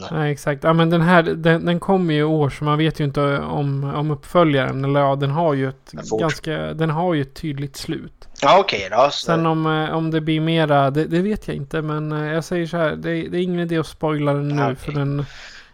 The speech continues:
Speaker 1: Jag kom, den, den kom ju alldeles... Eh, tolfte september kom den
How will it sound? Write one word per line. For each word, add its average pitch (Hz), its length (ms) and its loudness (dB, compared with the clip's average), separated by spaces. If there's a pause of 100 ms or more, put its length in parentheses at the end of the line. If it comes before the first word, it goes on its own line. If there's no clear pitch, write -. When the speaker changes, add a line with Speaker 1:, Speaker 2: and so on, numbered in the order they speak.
(120)
Speaker 1:
Jag 165 140 -10
kom, 151 320 -6
den, 156 340 0
den 165 160 -4
kom 170 260 -4
ju 147 60 0
alldeles... 143 760 -4 (200)
Eh, 80 880 -10
tolfte 165 440 -2
september 143 600 0
kom 139 280 -8
den 139 100 -10